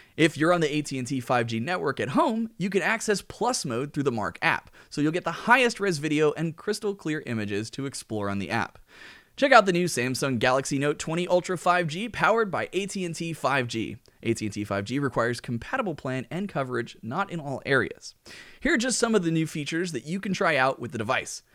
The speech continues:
Cloud gaming will be available with the pro-, power of five G. Try out cloud gaming with high-performance experiences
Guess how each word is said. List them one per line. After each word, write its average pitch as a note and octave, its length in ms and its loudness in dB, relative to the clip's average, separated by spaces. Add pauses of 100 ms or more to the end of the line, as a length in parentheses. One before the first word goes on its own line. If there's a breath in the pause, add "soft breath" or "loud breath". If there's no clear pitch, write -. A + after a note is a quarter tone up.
(380 loud breath)
Cloud F3 360 6
gaming D#3 420 0
will C#3+ 120 0
be D3+ 120 2
available E3 580 4
with D3 140 -2
the C#3+ 80 -2
pro-, E3 420 4
power G#3+ 300 4
of D3+ 80 4
five G#3 400 0
G. D#3 300 -4
Try F#3+ 260 4
out F#3 160 6
cloud B3 260 6
gaming F3 280 -2
with C3 120 -4
high-performance F#3 800 0
experiences C#3 720 -2